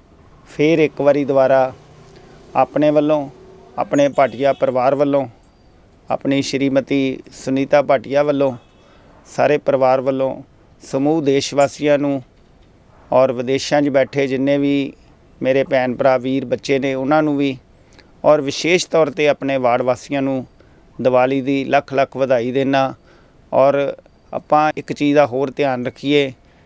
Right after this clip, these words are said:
ਆਪਾਂ ਕਰੋਨਾ ਦੀ ਮਹਾਮਾਰੀ ਨੂੰ ਹਜੇ ਇਹ ਨਾ ਸੋਚੀਏ ਕਿ ਇਹ ਮਹਾਮਾਰੀ ਖਤਮ ਹੋ ਗਈ ਆ,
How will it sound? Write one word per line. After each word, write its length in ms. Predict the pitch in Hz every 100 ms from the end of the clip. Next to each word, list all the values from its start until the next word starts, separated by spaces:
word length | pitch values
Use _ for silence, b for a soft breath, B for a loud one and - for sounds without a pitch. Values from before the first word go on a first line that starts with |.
| b - -
ਆਪਾਂ 400 | - - 143 147
ਕਰੋਨਾ 600 | 135 - 139 143 147 147 143
ਦੀ 160 | 135 139
ਮਹਾਮਾਰੀ 580 | 135 123 139 135 135 143
ਨੂੰ 260 | 147 143
ਹਜੇ 340 | 127 139 139 135 _ _ 143
ਇਹ 140 | 156
ਨਾ 120 | 160
ਸੋਚੀਏ 480 | 151 135 123 139 143
ਕਿ 180 | 127 139
ਇਹ 80 | 139
ਮਹਾਮਾਰੀ 520 | 127 131 135 135 135
ਖਤਮ 320 | 131 - 139
ਹੋ 200 | 127 131
ਗਈ 220 | 131 139
ਆ, 120 | 139